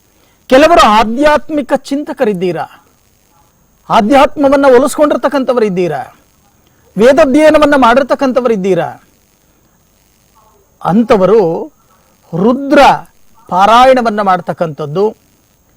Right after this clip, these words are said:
ಚಮಕ ಪಾರಾಯಣವನ್ನ ಮಾಡ್ತಕ್ಕಂಥದ್ದು, ಅಥವಾ ರುದ್ರ ಚಮಕ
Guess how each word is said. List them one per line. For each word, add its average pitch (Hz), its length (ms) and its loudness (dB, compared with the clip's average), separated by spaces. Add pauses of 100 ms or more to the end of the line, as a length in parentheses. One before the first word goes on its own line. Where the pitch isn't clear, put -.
(400)
ಚಮಕ 302 340 2
ಪಾರಾಯಣವನ್ನ 254 680 2
ಮಾಡ್ತಕ್ಕಂಥದ್ದು, 180 1000 -6 (540)
ಅಥವಾ 302 260 2
ರುದ್ರ 262 320 2 (160)
ಚಮಕ 294 320 -2